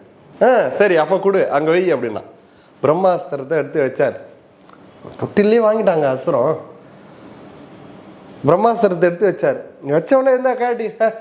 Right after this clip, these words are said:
அப்படின்னு விட்டான். விட்டா போதும்னு ஓடிட்டார் சூரியன். அப்படி விட்டதும் தெரியல, ஒரு போனதும் தெரியல. அவ்வளோ, அவ்வளோ இதுவா அவர் கிளம்பிட்டார். கிளம்பின உடனே இவருக்கு ஒரு திருப்தி ஆயிடுச்சு. யார்? பிரம்மாவுக்கு.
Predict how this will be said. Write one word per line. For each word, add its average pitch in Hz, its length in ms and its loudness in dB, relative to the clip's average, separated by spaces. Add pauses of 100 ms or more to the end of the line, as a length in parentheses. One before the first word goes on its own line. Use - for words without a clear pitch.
(140)
அப்படின்னு 190 280 -4
விட்டான். 165 180 -6 (520)
விட்டா 262 360 -2
போதும்னு 220 240 -2
ஓடிட்டார் 180 380 -4
சூரியன். 160 440 -4 (200)
அப்படி 151 240 0
விட்டதும் 190 560 0
தெரியல, 190 360 0 (340)
ஒரு 170 100 0
போனதும் 196 460 0
தெரியல. 165 280 -2 (140)
அவ்வளோ, 170 220 2
அவ்வளோ 160 420 2
இதுவா 190 240 2
அவர் 160 180 -2
கிளம்பிட்டார். 139 440 -6 (400)
கிளம்பின 190 340 0
உடனே 190 300 0
இவருக்கு 139 340 -2
ஒரு 110 220 -6
திருப்தி 196 340 -2
ஆயிடுச்சு. - 380 -4
யார்? 131 240 0
பிரம்மாவுக்கு. 135 520 -2